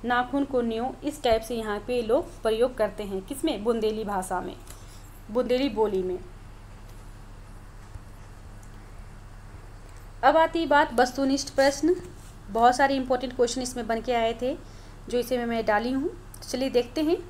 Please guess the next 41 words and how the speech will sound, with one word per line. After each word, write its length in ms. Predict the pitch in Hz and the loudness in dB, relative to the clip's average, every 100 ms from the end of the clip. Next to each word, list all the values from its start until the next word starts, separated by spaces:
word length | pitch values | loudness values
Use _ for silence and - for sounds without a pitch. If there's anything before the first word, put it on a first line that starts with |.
| - - - - - - - - - | -14 -16 -16 -16 -16 -16 -16 -16 -2
तो 80 | 320 | 4
हिंदी 320 | 330 330 381 | 10 10 10
की 140 | 381 359 | 6 6
उपभाषाओं 560 | 311 285 311 311 330 | 6 8 6 8 6
का 120 | 330 311 | 6 4
सही 320 | - 285 320 | 4 4 4
संख्या 500 | 302 254 247 269 254 | 2 2 2 -2 -2
क्या 220 | 254 214 | 2 2
है? 220 | 202 196 - | 2 -2 -4
तो 120 | - - | -4 -4
हिंदी 320 | 247 269 320 | 2 2 4
की 120 | 320 | 2
उपभाषाओं 420 | 269 269 269 277 | 2 2 4 2
की 120 | 285 | 2
सही 240 | 277 262 269 | 0 2 2
संख्या 380 | 269 262 269 269 | 0 0 0 -2
क्या 200 | 269 262 | 0 0
है, 180 | 269 277 | 2 0
पिछले 300 | 262 233 254 | 0 -2 -2
video 240 | 247 247 | -2 0
में 100 | 262 | 0
मैं 120 | 262 233 | 0 2
बताई 400 | 220 220 214 269 | 2 2 0 -2
थी। 280 | 277 277 381 - - - - | -2 -2 -2 -6 -16 -16 0
अगर 200 | 233 285 | 4 6
आप 240 | 294 277 - | 8 6 4
अभी 180 | 214 233 | 0 2
तक 180 | 262 269 | 0 0
उस 140 | 220 | -2
video 220 | 240 262 | 2 2
को 100 | 277 | 2
नहीं 300 | 233 233 294 | 0 2 0
देखे 240 | 302 277 277 | 0 0 -2
हैं, 80 | 277 | -4
तो 80 | |
उस 120 | 269 247 | -4 -4
video 200 | 254 269 | -2 0
को 80 | |
भी 140 | 269 269 | 0 2
देख 240 | 233 240 | 2 0
लें, 200 | 240 240 | -2 -4